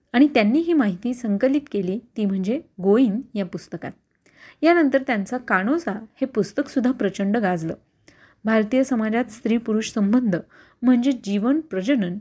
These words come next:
या अतिशय नाजूक, संवेदनक्षम व गुप्त गोष्टी मांडण्यात येतात. परंतु डॉक्टर राणी बंग यांनी केलेल्या या अध्ययनामध्ये गडचिरोली जिल्ह्यातील दोन खेड्यांमधील स्त्रिया त्यांच्या व्यक्तिगत जीवनातील अनेक खाजगी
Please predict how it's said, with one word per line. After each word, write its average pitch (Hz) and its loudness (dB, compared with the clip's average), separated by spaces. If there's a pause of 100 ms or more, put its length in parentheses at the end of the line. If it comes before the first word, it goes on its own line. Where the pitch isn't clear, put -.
(120)
या 226 -4
अतिशय 214 -4
नाजूक, 214 -2
संवेदनक्षम 220 -2 (380)
व 262 4
गुप्त 233 -2
गोष्टी 247 0
मांडण्यात 196 -2
येतात. 165 -6 (560)
परंतु 226 0
डॉक्टर 220 -2
राणी 208 2
बंग 220 2 (480)
यांनी 226 2
केलेल्या 196 0
या 233 -2
अध्ययनामध्ये 196 -2 (420)
गडचिरोली 339 2
जिल्ह्यातील 208 -2
दोन 214 2
खेड्यांमधील 233 0
स्त्रिया 233 -4 (420)
त्यांच्या 214 -2
व्यक्तिगत 202 2 (100)
जीवनातील 196 -4
अनेक 220 -6
खाजगी 208 -6